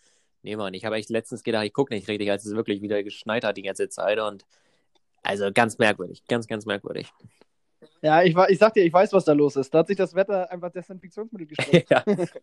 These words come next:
Speaker 1: ja, hat sich auch mit Corona angesteckt.
Speaker 2: <laughs> Das Wetter ist infiziert. Scheiße, Alter, ja, aber, also, aber dann geht es mit dem Wandern trotzdem. Also es ist schon manchmal warm.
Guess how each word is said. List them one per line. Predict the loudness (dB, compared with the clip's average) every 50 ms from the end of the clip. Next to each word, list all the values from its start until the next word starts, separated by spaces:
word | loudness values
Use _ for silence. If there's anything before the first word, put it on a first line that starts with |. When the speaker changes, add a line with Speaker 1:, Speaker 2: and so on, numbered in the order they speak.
| -6 2 4
Speaker 1:
ja, | 4 4 4 4 2 0 2 2 0 2
hat | 2 2 4
sich | 4 4
auch | 4 4
mit | 2 -2 -4
Corona | -4 -2 0 0 0 0
angesteckt. | -2 -6 -8 -12 -14 -14 -16 -16 -16 -20 _ _ _ _ _ _ _ _ _ _ _ _ _ -20 -20 _ _ _ _ _ _ _
Speaker 2:
<laughs> | -2 0 2 2 2 0
Das | 0 0 0 0 2 2
Wetter | 2 2 2 2 -2 -2
ist | -4 -6 -10
infiziert. | -12 -12 -12 -16 -20 _ -12 -4 0 2 2 2 0 -2 -8 -14 -16 _ _ _ _ _ -14 -14 -14 -16 -18 -20 -20 -20 -20 -18 -16 -16 -16 -16 -18 -20 -20 -20 _
Scheiße, | -10 0 2 2 2 2 2 0 0
Alter, | 0 -2 -4 -4 -4
ja, | -2 -2 -2 -2 -2
aber, | -2 -2 -2 -2 -2
also, | -2 -2 0 0 0
aber | 2 0 0 -2
dann | -2 -6 -6 -6
geht | -6 -6 -6
es | -6 -8 -10
mit | -12 -12
dem | -12 -10 -10
Wandern | -10 -10 -10 -12 -12 -12
trotzdem. | -12 -12 -10 -10 -8 -8
Also | -8 -6 -6 -8
es | -8 -8 -12
ist | -12
schon | -6 -4 -4 -4
manchmal | -4 -6 -6 -8 -10 -10 -10
warm. | -10 -10 -10 -12 -16